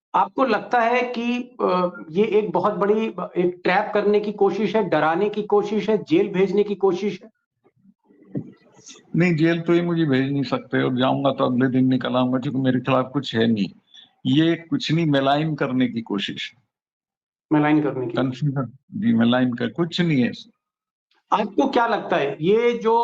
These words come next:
Speaker 1: अ, पूरा एक्शन आप पर हुआ, पूरा एक्शन जो आप
Speaker 2: हम्म।
Speaker 1: पर हुआ,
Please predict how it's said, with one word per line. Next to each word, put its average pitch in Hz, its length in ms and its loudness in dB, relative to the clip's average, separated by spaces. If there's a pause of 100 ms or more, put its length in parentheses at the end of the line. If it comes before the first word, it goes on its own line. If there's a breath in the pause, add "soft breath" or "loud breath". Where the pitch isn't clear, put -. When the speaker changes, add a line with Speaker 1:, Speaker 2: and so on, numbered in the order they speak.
Speaker 1:
अ, 208 400 -6 (240)
पूरा 220 480 2
एक्शन 226 520 -2 (100)
आप 180 380 0
पर 208 160 4
हुआ, 156 500 0
पूरा 208 220 2
एक्शन 214 500 0
जो 202 160 2
आप 175 320 0
Speaker 2:
हम्म। 196 140 -6
Speaker 1:
पर 208 180 2
हुआ, 165 380 2